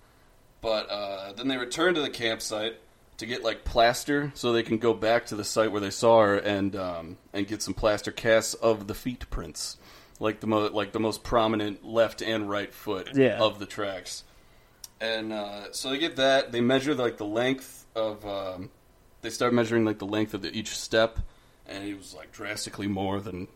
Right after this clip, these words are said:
Speaker 1: the average humans. And so, um, it's at this time they decide to, uh, travel to Eureka,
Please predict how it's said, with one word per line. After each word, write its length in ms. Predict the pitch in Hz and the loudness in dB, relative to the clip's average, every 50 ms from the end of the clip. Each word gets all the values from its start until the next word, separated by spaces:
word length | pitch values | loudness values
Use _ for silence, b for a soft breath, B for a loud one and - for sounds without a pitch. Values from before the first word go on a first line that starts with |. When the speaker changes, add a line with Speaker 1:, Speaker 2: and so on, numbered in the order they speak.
| _ - | _ -4
Speaker 1:
the 120 | - 104 98 | -2 2 2
average 300 | 107 110 107 110 98 - | 2 2 2 -2 -6 -4
humans. 540 | - 117 117 113 113 113 113 - - - _ _ _ _ _ _ _ _ _ _ - - _ _ _ _ _ _ _ _ - | -2 0 0 0 0 -4 -6 -8 -12 -18 _ _ _ _ _ _ _ _ _ _ -20 -20 _ _ _ _ _ _ _ _ -8
And 340 | 123 123 120 120 120 117 117 | -4 -4 -2 -2 -2 -4 -4
so, 440 | - 135 135 135 135 131 131 127 | -4 -4 -4 -4 -2 -2 -4 -4
um, 540 | - 120 120 117 110 110 107 107 104 104 104 - _ _ _ _ _ _ _ _ _ _ _ _ _ _ _ _ _ _ _ _ _ _ _ - | -2 -4 -2 -2 -2 -4 -4 -6 -8 -10 -14 -16 _ _ _ _ _ _ _ _ _ _ _ _ _ _ _ _ _ _ _ _ _ _ _ -8
it's 120 | 139 - | -2 0
at 120 | 139 131 - | 0 2 4
this 220 | 175 156 - - | 2 2 2 4
time 260 | - 151 143 135 123 | 6 8 8 8 6
they 160 | 113 131 127 117 | 4 4 2 2
decide 560 | - - - - 127 123 123 123 120 113 113 | 2 -2 0 4 6 8 8 8 6 6 2
to, 500 | - - 123 120 113 110 110 107 104 - - - - - _ _ - | -2 -2 0 2 2 2 2 0 -2 -4 -8 -18 -20 -20 _ _ -14
uh, 300 | - 104 101 98 95 95 | -12 -12 -12 -12 -12 -12
travel 420 | - - - 127 127 127 123 123 120 | -12 -10 -4 -2 0 0 0 -2 -6
to 340 | - - 135 131 120 117 104 | -8 -8 -8 -6 -6 -6 -6
Eureka, 560 | 98 107 113 113 120 143 175 - 139 135 143 | -4 -2 0 4 6 6 6 6 6 2 2